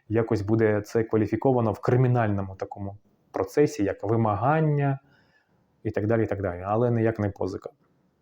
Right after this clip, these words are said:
Тому свідоцькі показання, що ви комусь там гроші передали, ми не зможемо доєднати до позовної заяви про те, що ви позичили комусь гроші. Буває, що навіть до мене звертаються самі поліцейські,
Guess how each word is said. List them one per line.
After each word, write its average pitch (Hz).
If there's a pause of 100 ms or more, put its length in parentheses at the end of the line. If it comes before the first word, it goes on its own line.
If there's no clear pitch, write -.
(460)
Тому 123
свідоцькі 127
показання, 135
що -
ви 113
комусь 117
там 107
гроші 107
передали, 120
ми 110
не 113
зможемо 95 (1040)
доєднати 110
до 98 (1400)
позовної 107
заяви 117 (200)
про 95
те, 113
що 95
ви 107 (1120)
позичили 113
комусь 98
гроші. 98 (200)
Буває, 120
що 123
навіть 117
до 113
мене 117
звертаються 113
самі 117
поліцейські, 113